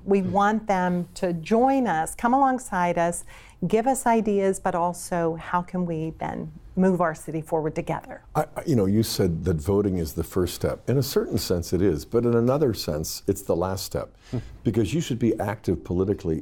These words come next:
Speaker 3: in your town before, before voting day. You know,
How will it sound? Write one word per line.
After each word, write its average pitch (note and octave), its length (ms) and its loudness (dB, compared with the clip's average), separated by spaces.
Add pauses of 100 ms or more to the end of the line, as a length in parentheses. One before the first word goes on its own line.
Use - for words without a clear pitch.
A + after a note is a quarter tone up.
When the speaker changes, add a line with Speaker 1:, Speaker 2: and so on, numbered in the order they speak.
Speaker 3:
in G#2+ 120 2
your F2 180 2
town D#2+ 500 -6
before, F#2 540 0 (440)
before F2+ 300 -2
voting E2 280 0
day. B1 240 -10
You D#2+ 120 -2
know, E2 180 0